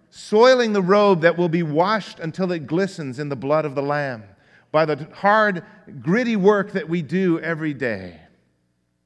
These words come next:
Pastor Jerry mentioned Thanksgiving and Good Friday, and what was the next one? Small Business Saturday? That's a new one for me.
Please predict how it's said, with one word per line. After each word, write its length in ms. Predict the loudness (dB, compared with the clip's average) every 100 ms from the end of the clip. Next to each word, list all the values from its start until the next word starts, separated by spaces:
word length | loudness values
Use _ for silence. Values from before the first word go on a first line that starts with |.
| _ _ _ _ _ _ _ _ _
Pastor 340 | -4 -4 -4
Jerry 580 | -2 0 0 0 -4 -10 -20 -20 _
mentioned 420 | -10 -8 -8 -12 -10
Thanksgiving 840 | -8 -8 -6 -6 -4 -6 -8 -12 -16 _ _ -16
and 360 | -14 -14 -12
Good 200 | -4 -4
Friday, 680 | -2 -2 0 0 -2 -6 -8
and 300 | -6 -6 -8 -8
what 120 | -10
was 140 | -8 -10
the 80 | -10
next 240 | -10 -10
one? 140 | -16
Small 320 | -14 -12 -10 -8
Business 400 | -10 -10 -12 -12
Saturday? 540 | -14 -12 -14 -16 -18 _ _ _ _ _ _ _
That's 260 | -6 -6 -4
a 40 | -6
new 160 | -4
one 180 | -4 -6
for 140 | -6
me. 300 | -6 -6 -8